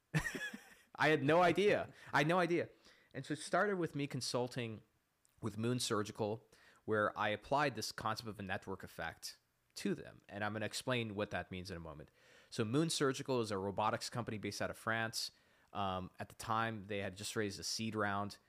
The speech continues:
Uh, their chief, uh, operating officer, Jeff Alvarez, who was employee number one at Auris, um, uh,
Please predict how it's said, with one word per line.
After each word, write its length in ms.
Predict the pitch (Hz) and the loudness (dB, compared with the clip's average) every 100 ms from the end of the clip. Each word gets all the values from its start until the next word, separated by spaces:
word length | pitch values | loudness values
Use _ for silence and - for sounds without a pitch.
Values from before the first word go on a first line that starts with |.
| _ _ _ _ | _ _ _ _
Uh, 340 | 98 92 92 - | -4 -2 -2 -2
their 140 | 107 | -4
chief, 540 | 98 - 135 131 - - | -4 0 2 2 -2 -8
uh, 300 | 113 101 95 - | 0 2 2 0
operating 420 | 98 - 107 104 | 0 2 0 2
officer, 340 | 95 - - | 0 -2 -6
Jeff 260 | 95 101 98 | -6 -4 -2
Alvarez, 440 | 95 98 98 95 | 0 0 0 -2
who 220 | - 98 95 | -4 -4 -2
was 280 | 92 87 - | -4 -6 -8
employee 480 | 104 - 117 123 117 | -10 0 2 2 2
number 260 | 107 98 | -2 -4
one 300 | 92 92 104 | -4 -2 -2
at 80 | - - | -4 -6
Auris, 540 | 87 113 196 - - - _ _ _ _ _ - | 0 2 2 2 -2 -6 _ _ _ _ _ -2
um, 540 | 104 98 95 92 92 - _ _ _ 101 | 0 2 0 -2 -8 -14 _ _ _ -6
uh, 360 | 92 92 85 | -4 -4 -6